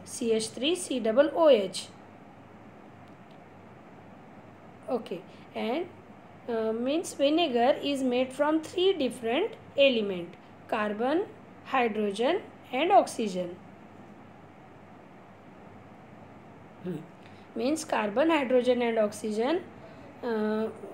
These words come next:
combined in a definite proportion to form vinegar. Sand, sand is made up of silicon and oxygen, two elements.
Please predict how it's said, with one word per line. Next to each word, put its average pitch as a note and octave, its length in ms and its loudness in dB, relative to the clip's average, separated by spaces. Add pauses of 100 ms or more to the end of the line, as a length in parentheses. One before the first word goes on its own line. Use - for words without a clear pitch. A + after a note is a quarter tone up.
(160)
combined A3 640 0 (840)
in A#3 180 0
a G#3 240 0 (140)
definite C#4+ 500 2
proportion B3+ 680 0
to B3 140 0
form A#3 400 -2 (240)
vinegar. G3 500 0 (1080)
Sand, D#4 420 4 (580)
sand D4 380 2
is D#4 160 4
made D4 180 4
up D4 180 4
of G4 240 6
silicon C4 720 4 (200)
and C4+ 260 2
oxygen, G3 680 2 (600)
two E4+ 140 2
elements. F#3 720 2